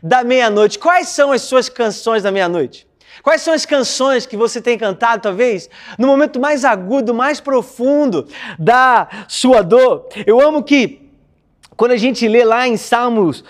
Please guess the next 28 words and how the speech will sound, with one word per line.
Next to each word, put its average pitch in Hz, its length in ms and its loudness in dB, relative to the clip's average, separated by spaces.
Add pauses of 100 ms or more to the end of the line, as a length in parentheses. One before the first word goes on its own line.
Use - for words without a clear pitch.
(180)
quarenta 220 360 2
e 196 40 -2
quatro, 220 640 0 (220)
é, 175 160 4
versículo 208 420 -2
dezessete, 226 720 0
a 233 40 0
gente 226 160 -2
vai 247 100 4
ler 233 260 -2 (720)
três 381 220 2
versículos, 226 540 0
dezessete, 226 400 0
dezoito 226 340 0
e - 20 -6
vinte 247 220 -4
e 226 60 -8
dois. 185 260 2 (100)
O 214 60 -12
Salmo 330 240 -2
quarenta 247 360 0
e 180 40 -4
quatro 214 480 -2
é - 20 -2
um 226 80 -4
salmo 240 360 -2
de 185 100 -6
lamento. 180 680 0